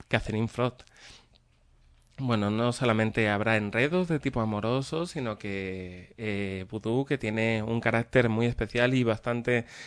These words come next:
escandaloso y rocambolesco, pues creará todo tipo de situaciones, eh, caóticas. Eh, la película, pues, mm,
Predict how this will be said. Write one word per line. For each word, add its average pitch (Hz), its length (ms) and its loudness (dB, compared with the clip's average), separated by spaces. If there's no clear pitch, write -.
escandaloso 131 800 6
y 143 60 6
rocambolesco, 135 840 2
pues 139 300 6
creará 120 400 2
todo 120 160 2
tipo 123 220 4
de 127 60 6
situaciones, 123 840 2
eh, 104 240 -4
caóticas. 101 680 -6
Eh, 147 460 2
la 147 160 4
película, 160 800 6
pues, 117 920 4
mm, 135 520 -2